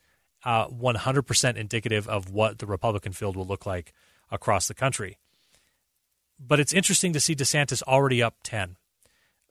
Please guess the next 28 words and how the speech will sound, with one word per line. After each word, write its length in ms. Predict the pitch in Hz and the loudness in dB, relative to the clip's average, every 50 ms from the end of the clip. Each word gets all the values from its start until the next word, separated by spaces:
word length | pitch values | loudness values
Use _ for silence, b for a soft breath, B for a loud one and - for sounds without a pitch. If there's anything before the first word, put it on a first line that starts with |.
| _ _ _ _ _ _ _ - | _ _ _ _ _ _ _ -14
Trump's 320 | - - 156 190 190 - | -4 -2 -2 0 0 0
stock 460 | - - - 175 160 151 127 - - - - | 0 4 6 8 8 8 6 4 -2 -12 -10
is 340 | - 131 123 180 160 - - - _ | -6 -4 -2 -2 -2 -4 -6 -8 _
on 280 | - 135 127 123 113 104 | -2 0 0 0 0 -2
the 60 | 104 | -4
decline 560 | - - - - - 123 117 104 92 85 87 - _ _ | -8 -8 -10 -2 2 2 4 4 2 -2 -6 -12 _ _
with 140 | - 107 - | -6 -4 -4
the 80 | 113 | -2
Republican 460 | 104 101 - 110 113 101 101 - - 98 | -4 -2 -2 -2 -2 -2 -2 -6 -8 -4
Party, 340 | - 113 101 95 92 90 - _ _ - | 0 0 0 0 0 -4 -10 _ _ -20
generally 640 | 110 98 107 117 117 113 107 104 98 98 92 90 92 - | -12 -2 2 2 2 4 2 0 0 0 -2 -4 -6 -10
speaking, 560 | - - - - 104 98 - 98 87 87 87 _ | -12 -12 -8 -6 -6 -6 -6 -8 -8 -10 -14 _
right 180 | - 104 101 98 | -8 -6 -6 -4
now. 300 | 98 98 90 85 85 b b b b b b b b | -4 -4 -4 -4 -6 b b b b b b b b
And 460 | 127 123 117 110 107 104 101 - - _ _ _ _ _ _ _ _ _ _ _ _ _ _ _ _ _ _ _ _ | -2 0 2 2 2 0 -2 -6 -12 _ _ _ _ _ _ _ _ _ _ _ _ _ _ _ _ _ _ _ _
what's 340 | 147 135 123 135 127 - | -8 0 2 2 4 4
interesting 460 | 160 175 - - 175 - - 156 131 101 | 4 2 2 4 2 2 2 2 0 0
here 300 | - 160 160 143 131 123 | 2 2 4 4 2 2
with, 260 | 113 113 110 - - 131 110 - | 0 -2 -4 -4 -6 -12 -18 -16
when 160 | - 127 123 117 | -8 -6 -4 -2
you 120 | 110 113 | 0 0
look 140 | 120 117 - | 0 0 0
at 80 | 101 | 0
those 200 | - 120 131 123 | 2 2 4 4
three 200 | - - 131 113 | 2 2 0 0
people 300 | - - 120 110 110 104 | -2 -2 -4 -2 -2 -2
in 80 | 98 95 | -2 -4
particular, 540 | - 98 - - 107 - 104 95 98 104 | -4 -6 -6 -6 -6 -6 -8 -10 -12 -14